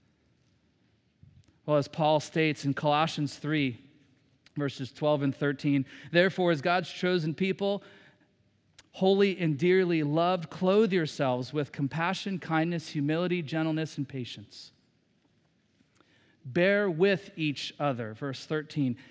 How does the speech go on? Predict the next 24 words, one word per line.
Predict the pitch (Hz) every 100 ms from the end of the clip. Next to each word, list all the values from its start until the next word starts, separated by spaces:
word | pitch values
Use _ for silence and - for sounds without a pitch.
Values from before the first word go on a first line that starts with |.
| - -
and | 190 185
forgive | - 196 202 190 151 233 247 214 165
one | 160 147
another | 131 127 147 165
if | 160
any | 202 202
of | 185
you | 190
has | 196 190
a |
grievance | 170 185 208 214 -
against | 202 226 247 -
someone. | 147 123 113 104 - _ _ _ _ _ _ _ _ _
Forgive | - 165 147 160 208 131 113 - - _ _ _
as | 151 143
the | 147
Lord | 139 135 165 165 123 113 110 _ _
forgave | - 143 131 143 139 120 110 - _ _
you. | 139 139 127 101 98 _ _ _ _ _ _ _ _ _ _ _ _ _ _ _
Well, | 156
God's | 147 165 190 170
intended | 160 185 185 175
relational | 147 151 147 165 - 156 135
oneness | 127 147 156 120 110 - - -